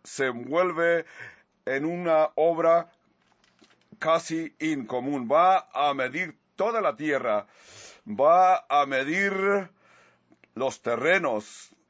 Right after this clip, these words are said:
regresa a los trabajos que se realizan de lunes a viernes, no los milagros que antes había visto en los primeros doce capítulos. Ahora, hacer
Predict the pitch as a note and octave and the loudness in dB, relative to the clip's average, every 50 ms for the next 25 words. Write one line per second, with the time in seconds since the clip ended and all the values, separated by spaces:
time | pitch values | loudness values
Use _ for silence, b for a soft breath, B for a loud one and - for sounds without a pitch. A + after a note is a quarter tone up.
0 | _ _ - B2+ B2+ C3+ C3 A#2+ C#3+ E3+ F#3 G3 F3+ - G3 F#3 F#3 F#3+ F#3 - | _ _ -14 -8 -6 -4 -4 -2 0 0 0 0 0 0 2 4 4 4 4 2
1 | - - C#3+ C#3+ C#3 C#3+ C#3 C3 - - C3 C3+ C#3 D#3+ F3+ F#3+ F3+ E3+ F3+ F3+ | 0 0 0 0 2 0 -2 -4 -2 -2 -2 0 2 4 4 4 2 2 -2 -4
2 | F3+ - - D3 C#3 A#2+ C3+ B2 C3 C3+ D3+ E3+ D3+ F3 D#3+ D3+ C3 C3 C3+ D3+ | -4 -4 -6 -8 -6 -6 -4 -2 -2 -2 -2 -2 -2 -2 -4 -4 -2 -4 -4 -2
3 | D3+ D3 C#3 - C#3 B2 A2+ A2+ D3 F3 F#3 F3 D3+ C3+ B2 A#2 A2+ A#2 C3 D3+ | -2 -4 -4 -2 -2 -2 -2 0 0 0 0 0 0 -4 -6 -4 -2 -2 -2 -2
4 | F3 F3 F3 F#3+ F#3+ F#3 G3 G3 G3 F#3 F3 - - F3 F3 D#3+ D#3+ C#3+ D3 C#3+ | -2 -4 -4 -2 2 2 2 2 2 -2 -4 -4 -4 -4 -4 -4 -4 -4 -4 -4
5 | D3 D#3 D#3 D#3 D3 C3+ D#3+ E3+ D3+ - D#3 C#3+ C#3+ C#3 A2+ A#2+ B2 C#3 D3 C#3 | -2 0 0 0 0 0 -4 -8 -8 -6 -4 -4 -2 -2 -4 -4 -4 -4 -4 -4
6 | B2+ C#3 C#3 C3 D3 C#3 - B B B B B - A2+ G#2+ - D3+ D#3 D3+ - | -2 -4 -4 -4 -4 -6 -6 B B B B B -2 -2 -2 -2 -2 -6 -4 -4
7 | C3 A#2+ A#2 A2+ - _ - A#2 B2 C#3 F#3 A#3+ A#3 G3 E3 E3 E3+ F#3 F#3+ _ | -6 -6 -6 -6 -8 _ -2 0 2 2 2 4 4 4 4 4 2 0 -2 _
8 | _ _ _ _ B B B B B B B B B B B B B B _ _ | _ _ _ _ B B B B B B B B B B B B B B _ _
9 | _ _ _ - G2+ A2 A#2 A2+ - - - - - - - - - - - - | _ _ _ -6 -4 -2 -2 -4 -6 -12 -16 -16 -16 -16 -16 -18 -18 -16 -12 -8
10 | - E3 F3 F#3+ G3 G3+ G3 F#3+ G3+ G3 - - | -4 -2 0 0 0 0 -2 -4 -6 -8 -8 -12